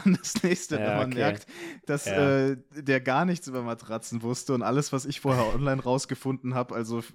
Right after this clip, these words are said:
Speaker 1: quasi überlegen ist dem Wissen, was der mir zu bieten hatte. Das ist natürlich dann der gegenteilige Schwachsinn.
Speaker 2: Ja,
Speaker 1: Ähm,
Speaker 2: absolut.
Speaker 1: ja.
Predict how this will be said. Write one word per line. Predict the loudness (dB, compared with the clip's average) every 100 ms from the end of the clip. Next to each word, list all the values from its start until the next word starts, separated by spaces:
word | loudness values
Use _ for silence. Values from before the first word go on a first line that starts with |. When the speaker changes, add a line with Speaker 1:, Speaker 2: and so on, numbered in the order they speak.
| -16 -4
Speaker 1:
quasi | -2 0 -2 -6 -4
überlegen | 2 2 4 2 0 -2 -2
ist | -4 -2 0
dem | 0
Wissen, | 0 0 0
was | -2 -2
der | 0 2 0 -2 -4 -2
mir | -2
zu | -2
bieten | -4 -4 -2 0
hatte. | 0 0
Das | -2 -4
ist | -6
natürlich | -6 -4 -4
dann | -2 0
der | 0
gegenteilige | 0 -2 -2 -4 -4 -4
Schwachsinn. | -4 -6 -6 -4 -4 -6 -12 -20 -20 -14
Speaker 2:
Ja, | -4 0 2
Speaker 1:
Ähm, |
Speaker 2:
absolut. | 0 0 0 2 0
Speaker 1:
ja. | -4